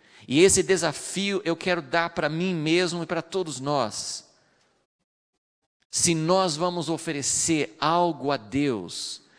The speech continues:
nós vamos saber se Deus recebeu ou não.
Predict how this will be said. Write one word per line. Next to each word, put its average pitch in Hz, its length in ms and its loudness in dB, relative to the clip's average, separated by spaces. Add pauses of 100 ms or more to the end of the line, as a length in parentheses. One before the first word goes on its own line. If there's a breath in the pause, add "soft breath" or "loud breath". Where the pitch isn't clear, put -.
(200 soft breath)
nós 135 380 -4
vamos 147 720 2
saber 113 760 -6 (200 soft breath)
se - 280 -2
Deus 135 560 2 (100)
recebeu 104 880 -4
ou 110 140 -4
não. 95 380 -10